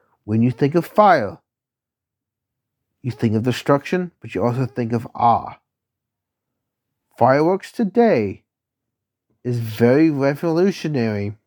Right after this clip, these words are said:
in displays of glory, patriotism, celebration, festivals, uh, associated with the new year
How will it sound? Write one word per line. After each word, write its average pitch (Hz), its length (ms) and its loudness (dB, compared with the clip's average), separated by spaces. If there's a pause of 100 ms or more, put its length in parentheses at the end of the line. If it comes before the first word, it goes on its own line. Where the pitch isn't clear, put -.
(1300)
in 127 640 0 (920)
displays 104 1300 -4 (440)
of 107 300 -10
glory, 151 540 2 (840)
patriotism, 160 1160 -2 (760)
celebration, 139 1120 0 (460)
festivals, - 1120 -4 (1080)
uh, 107 260 0 (200)
associated 131 600 0
with 117 260 -2
the 117 80 -4
new 123 280 2
year 139 540 0